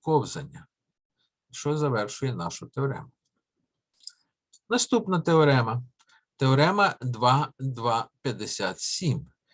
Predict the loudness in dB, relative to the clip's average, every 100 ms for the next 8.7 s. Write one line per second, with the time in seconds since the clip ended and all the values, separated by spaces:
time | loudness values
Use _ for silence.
0 | _ _ _ 2 4 4 2 2 0 -4
1 | -6 -2 0 0 -2 -4 -4 -4 -2 0
2 | 0 -2 -2 -6 -4 0 0 2 0 0
3 | 0 2 2 2 0 -2 -4 -4 0 0
4 | 0 -2 -6 -10 -10 -8 -8 -12 -8 2
5 | 4 6 6 6 4 2 0 -2 -2 -4
6 | -6 -2 0 2 2 0 -2 -8 -2 0
7 | 0 -2 -4 -2 -2 -4 -6 -10 -6 -4
8 | -4 -2 0 0 -4 -10 -14